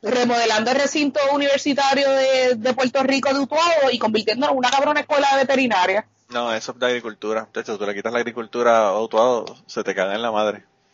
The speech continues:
Speaker 1: Pero
Speaker 2: Mira,
Speaker 1: es que
Speaker 2: by the
Speaker 1: Utuado
Speaker 2: way.
Speaker 1: no tiene una buena agricultura. Ok,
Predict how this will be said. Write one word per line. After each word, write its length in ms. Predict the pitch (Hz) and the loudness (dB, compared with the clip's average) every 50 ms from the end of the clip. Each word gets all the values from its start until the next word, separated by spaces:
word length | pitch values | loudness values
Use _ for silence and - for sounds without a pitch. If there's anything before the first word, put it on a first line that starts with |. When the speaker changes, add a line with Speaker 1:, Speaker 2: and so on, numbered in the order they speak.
| _ - - | _ -16 -6
Speaker 1:
Pero 120 | - 220 220 | -2 2 4
Speaker 2:
Mira, 80 | - 220 | 4 4
Speaker 1:
es 40 | 214 | 4
que 80 | 269 262 | 4 2
Speaker 2:
by 80 | 269 | 2
the 80 | - - | 2 4
Speaker 1:
Utuado 180 | 277 - - - | 4 4 4 4
Speaker 2:
way. 100 | - 262 269 | 4 4 4
Speaker 1:
no 100 | 269 247 | 2 0
tiene 200 | 277 262 262 269 | 0 0 0 0
una 180 | 277 269 254 | 2 2 2
buena 200 | 262 262 262 262 | 2 2 2 2
agricultura. 440 | 254 262 269 - 269 277 254 220 _ _ _ _ _ _ _ _ _ _ _ | 0 0 -2 -2 -2 -2 -2 -2 _ _ _ _ _ _ _ _ _ _ _
Ok, 180 | - 175 180 170 | -4 -2 0 0